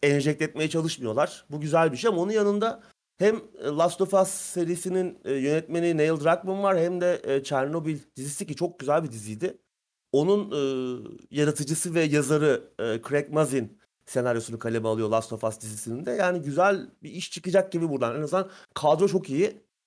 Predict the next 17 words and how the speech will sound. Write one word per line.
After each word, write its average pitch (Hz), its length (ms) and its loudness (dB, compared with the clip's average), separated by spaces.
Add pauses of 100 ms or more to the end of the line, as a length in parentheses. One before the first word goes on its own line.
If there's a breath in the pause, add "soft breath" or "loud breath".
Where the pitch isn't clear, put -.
(140)
E, 127 120 -6
büyük 190 220 0
de 196 100 4
bir 180 80 2
bütçe 143 260 -2
ayırmışlar. 131 520 2
E, 165 80 -4
oyuncu 190 420 0
kadrosu 185 720 2
da 180 60 0
iyi. 135 260 2
Yani 131 180 4
Pas-, 139 320 0
e, 127 500 -2
Pedro 143 280 -2
Pascal 135 420 2
var. 104 260 -2